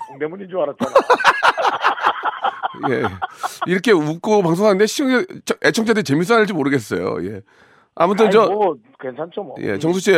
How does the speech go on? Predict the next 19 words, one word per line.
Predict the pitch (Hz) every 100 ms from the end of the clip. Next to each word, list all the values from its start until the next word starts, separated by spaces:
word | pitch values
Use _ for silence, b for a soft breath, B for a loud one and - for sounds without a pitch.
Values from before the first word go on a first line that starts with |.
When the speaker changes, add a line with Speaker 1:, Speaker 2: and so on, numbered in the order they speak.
| 143
Speaker 2:
꼭 | 131 160
봅시다, | 160 180 180
Speaker 1:
네네. | 160 139
Speaker 2:
얼굴. | 143 104 -
예. | 120 95 98
Speaker 1:
그래요, | 196 233 226
박명수 | 175 220 214
씨 |
화이팅 | 180 240 262 254
하시고 | 233 -
Speaker 2:
예. | - 202
Speaker 1:
가끔 | 185 196 196
듣겠습니다. | 175 202 214 196 180 208
Speaker 2:
예, | 240
화이팅 | 196 208 220
하시고. | 196 208 220 190 117
Speaker 1:
네. | 151 160 185 214 226 170
Speaker 2:
예, |
고맙습니다. | 151 196 196 208 208 214 208 -